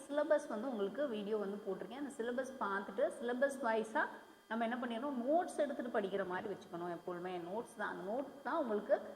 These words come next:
கடைசி வரைக்குமே ஹெல்ப் பண்ணும். So நோட்ஸ் எடுத்து படிங்க. லேட் ஆகும் அப்படின்னு சொல்லிட்டு என்ன பண்ணிடாதீங்க, அதை இது பண்ணிடாதீங்க. அ, மாதிரி Telegram-ல ஜாயின் பண்ணிக்கோங்க. உங்களுக்கு நான் வந்து பி டி எஃப் வந்து சென்ட் பண்ணிடுறேன். அதே மாதிரி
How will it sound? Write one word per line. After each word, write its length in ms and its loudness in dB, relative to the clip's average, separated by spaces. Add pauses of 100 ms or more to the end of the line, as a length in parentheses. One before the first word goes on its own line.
(220)
கடைசி 360 2
வரைக்குமே 480 2
ஹெல்ப் 180 4
பண்ணும். 440 0
So 100 -4
நோட்ஸ் 280 -4
எடுத்து 340 0
படிங்க. 280 0
லேட் 300 0
ஆகும் 440 4
அப்படின்னு 300 0
சொல்லிட்டு 360 -2
என்ன 140 0
பண்ணிடாதீங்க, 520 -2
அதை 180 -2
இது 140 -8
பண்ணிடாதீங்க. 480 -4 (1000)
அ, 20 -2
மாதிரி 540 0
Telegram-ல 500 6 (260)
ஜாயின் 320 2
பண்ணிக்கோங்க. 400 0 (520)
உங்களுக்கு 280 2
நான் 60 2
வந்து 220 0
பி 160 -2
டி 80 -2
எஃப் 160 2
வந்து 260 -4
சென்ட் 200 -2
பண்ணிடுறேன். 420 -2 (560)
அதே 180 0
மாதிரி 220 -2